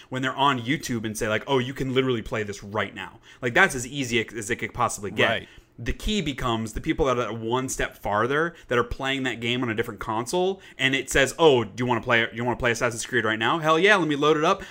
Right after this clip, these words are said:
Speaker 1: I'll load up my save file. I'm already sitting in front of my computer. Let me do that. Oh, wait, I can't? I have to start a new game?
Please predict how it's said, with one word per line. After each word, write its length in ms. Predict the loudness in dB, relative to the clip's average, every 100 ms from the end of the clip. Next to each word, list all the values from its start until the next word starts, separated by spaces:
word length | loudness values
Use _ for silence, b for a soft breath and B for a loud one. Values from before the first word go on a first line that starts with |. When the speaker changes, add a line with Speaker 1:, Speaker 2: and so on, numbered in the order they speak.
| B
Speaker 1:
I'll 120 | 2
load 160 | 6 6
up 80 |
my 80 | 4
save 300 | -2 2 0
file. 320 | 4 4 6
I'm 80 | 4
already 160 | 0 -2
sitting 220 | -4 -6
in 60 | -2
front 160 | -2
of 60 | 0
my 60 |
computer. 320 | -4 -4 -4 -2
Let 80 |
me 100 | -2
do 160 | -2 0
that. 260 | 0 -2 B B
Oh, 120 | 2
wait, 380 | 4 4 2 _ -8
I 100 | -2
can't? 360 | 2 4 2
I 40 | 0
have 100 | -4
to 60 |
start 180 | -2 -2
a 80 | 0
new 120 | -2
game? 440 | -2 -2 -2 -4